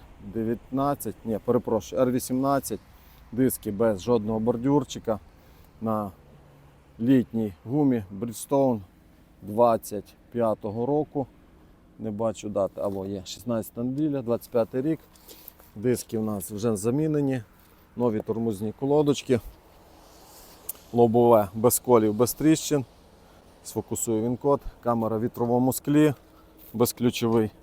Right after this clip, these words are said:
доступ. Гляньте, друзі, стан салону також в відмінному стані.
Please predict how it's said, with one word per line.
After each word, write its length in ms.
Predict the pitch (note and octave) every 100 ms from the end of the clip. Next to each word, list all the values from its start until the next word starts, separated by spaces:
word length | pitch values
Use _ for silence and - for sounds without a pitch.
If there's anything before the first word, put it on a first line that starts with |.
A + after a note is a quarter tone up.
| -
доступ. 560 | A#2 D#3 E3 - D3 - - - - - _ _ - - - - _ - - - - - - - - - _ - -
Гляньте, 340 | A#2+ A#2 G#2 G#2
друзі, 320 | A2 G2 F#2
стан 300 | - A2+ G#2
салону 440 | - A#2+ A2 G#2 -
також 400 | A2+ - - A#2
в 20 |
відмінному 480 | A2 A2+ G#2 A2 B2
стані. 440 | - D3+ D3+ C3